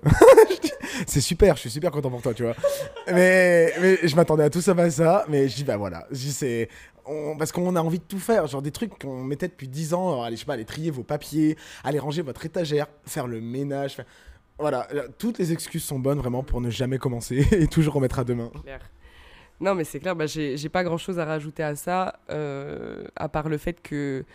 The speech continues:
Speaker 2: je pense que le travail aussi, être dans le milieu professionnel, ça va forcément changer ma vision des choses parce que j'aurai pas le choix, en fait. Je vais, c'est, c'est moi qui vais devoir m'adapter. Là, pour l'instant, c'est moi qui ai adapté le travail à ma personne et à comment je voulais le gérer.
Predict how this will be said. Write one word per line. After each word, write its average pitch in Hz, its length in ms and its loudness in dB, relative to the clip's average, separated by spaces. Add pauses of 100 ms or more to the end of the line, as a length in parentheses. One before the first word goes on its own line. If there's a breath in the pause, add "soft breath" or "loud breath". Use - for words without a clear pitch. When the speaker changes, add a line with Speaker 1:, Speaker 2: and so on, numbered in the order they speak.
Speaker 2:
je - 80 -12
pense 196 220 2
que 170 100 -6
le 156 140 -4
travail 160 500 -2
aussi, 143 280 -8
être 151 280 -6
dans 143 120 -4
le 147 60 -2
milieu 147 200 -4
professionnel, 156 560 -6
ça 139 140 -10
va 127 60 -8
forcément 151 440 -10
changer 165 580 -8
ma 147 220 -6
vision 151 260 -10
des 156 100 -8
choses 190 200 -12
parce 151 160 -10
que 151 160 -10
j'aurai 151 260 -8
pas 151 120 -8
le 139 60 -12
choix, 143 220 -12
en 123 60 -10
fait. 135 180 -12 (580 soft breath)
Je 147 120 -12
vais, 156 180 -4
c'est, - 280 -10
c'est - 160 -12
moi 190 160 -4
qui 180 100 -14
vais 151 100 -8
devoir 156 260 -6
m'adapter. 156 460 -6
Là, 165 160 -6
pour 165 140 -8
l'instant, 156 320 -6
c'est - 180 -12
moi 160 140 -6
qui 165 120 -14
ai 143 40 -8
adapté 139 260 -10
le 156 60 -12
travail 156 540 -8
à 147 100 -8
ma 135 140 -6
personne 143 440 -8
et 139 60 -6
à 123 60 -8
comment 143 240 -12
je 135 80 -16
voulais 135 140 -10
le 127 40 -14
gérer. 139 380 -10